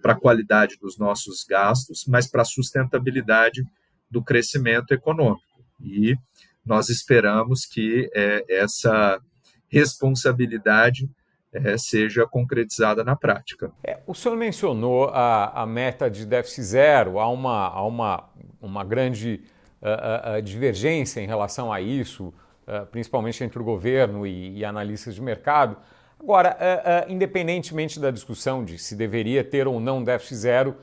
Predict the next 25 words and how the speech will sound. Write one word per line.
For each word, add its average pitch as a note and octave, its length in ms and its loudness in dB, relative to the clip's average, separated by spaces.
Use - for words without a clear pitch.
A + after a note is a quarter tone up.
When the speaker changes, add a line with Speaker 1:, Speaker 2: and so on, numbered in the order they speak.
Speaker 2:
ah, C#3 240 -4
na D3+ 160 -4
sua - 160 -2
avaliação, C#3+ 720 2
ah, B2+ 280 -6
essa F3 320 4
discussão C3 460 -4
está F3+ 320 -4
sendo E3 340 -4
bem C#3+ 240 -2
conduzida B2 640 -4
pelo G#2 240 -6
governo? G#2+ 500 -8
Speaker 1:
Olha, - 280 4
a - 80 -4
condução, A#2+ 640 4
a, G#2+ 240 0
a A2 40 6
discussão, B2+ 760 2
primeiro, C3 360 6
acho B2+ 160 2
que C3 120 4
o, A#2+ 80 6
o, G2+ 680 0
talvez A2 640 2